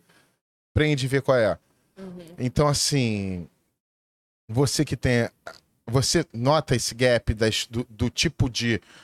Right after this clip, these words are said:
Speaker 1: de profissional, do, do, de cientista, que é um cara que só faz os análises da ciência, cara, e o cara que joga pra,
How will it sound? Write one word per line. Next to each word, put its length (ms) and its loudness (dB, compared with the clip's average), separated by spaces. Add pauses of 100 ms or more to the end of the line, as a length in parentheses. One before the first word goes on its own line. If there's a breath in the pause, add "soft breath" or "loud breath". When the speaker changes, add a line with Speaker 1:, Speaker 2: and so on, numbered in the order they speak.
(400 loud breath)
Speaker 1:
de 280 -2
profissional, 580 2
do, 100 -4
do, 320 -4
de 120 -4
cientista, 600 -2
que 160 -2
é 40 4
um 80 0
cara 300 2
que 240 -2 (600 loud breath)
só 440 2
faz 480 2
os 100 -4
análises 500 2
da 80 -4
ciência, 380 -6
cara, 140 2
e 40 2
o 60 2
cara 240 0
que 140 -8
joga 320 2
pra, 320 2